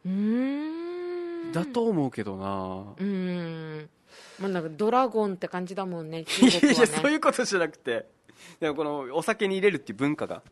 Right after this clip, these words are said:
Speaker 1: あー、なんか。
Speaker 2: だからこの、要は、このあっちは漢方とかも
Speaker 1: うんうんうんうんうん。
Speaker 2: 発達してたから、
Speaker 1: 確かに。うん。
Speaker 2: この昔から。
Speaker 1: うん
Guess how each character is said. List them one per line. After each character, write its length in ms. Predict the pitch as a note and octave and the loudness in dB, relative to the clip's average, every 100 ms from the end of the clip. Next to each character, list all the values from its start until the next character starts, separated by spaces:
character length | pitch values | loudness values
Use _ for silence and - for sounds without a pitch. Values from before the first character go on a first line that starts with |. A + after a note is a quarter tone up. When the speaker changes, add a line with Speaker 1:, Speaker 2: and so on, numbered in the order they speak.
| - | -4
Speaker 1:
あ 60 | |
ー、 580 | G3 F#3+ F#3 F#3 F3+ F3+ | -2 0 -2 -2 -4 -6
な 160 | F#3 A3+ | -4 -4
ん 80 | A3 | 0
か。 280 | F#3 E3 | 0 0
Speaker 2:
だ 0 | |
か 20 | D3+ C#3+ | 2 2
ら 60 | |
こ 120 | C#3+ | 4
の、 260 | C#3 B2 G#2+ - | 2 2 0 0
要 160 | D#3+ | 2
は、 200 | C3+ G#2 - | 4 2 -2
こ 100 | - | -8
の 60 | - | -2
あ 40 | |
っ 20 | D3+ | -2
ち 140 | - | 2
は 80 | D3 | 0
漢 220 | E3+ E3+ | 2 -2
方 220 | E3+ B2+ | -2 -4
と 80 | A2+ | -4
か 100 | G#2+ | -6
も 260 | G2 F#2+ - | -6 -8 -10
Speaker 1:
う 80 | - | -2
ん 120 | C#4 | 0
う 20 | C#4 | 2
ん 20 | |
う 300 | D4+ C4+ C4 | 2 2 2
ん 60 | B3+ | 0
う 140 | C4 | 0
ん 100 | C4 C4 | -2 -2
う 160 | B3+ | -4
ん。 80 | G#3 - - | -4 -12 -12
Speaker 2:
発 180 | C3 G#3+ | -8 -4
達 240 | C3 G#3+ | -2 -2
し 120 | F3 | -6
て 100 | D3 | -6
た 100 | A2 | -8
か 120 | G#2+ | -6
ら、 100 | G#2+ G#2 | -4 -4
Speaker 1:
確 60 | |
か 60 | A#3 | -4
に。 60 | |
う 20 | G3+ | -4
ん。 100 | D#3+ | -8
Speaker 2:
こ 100 | - | -14
の 60 | G2 | -8
昔 320 | G#2+ G#2+ G#2+ | -6 -8 -10
か 140 | - G#2 | -12 -12
ら。 100 | G#2 | -6
Speaker 1:
う 60 | |
ん 180 | A3 F#3 | -4 -4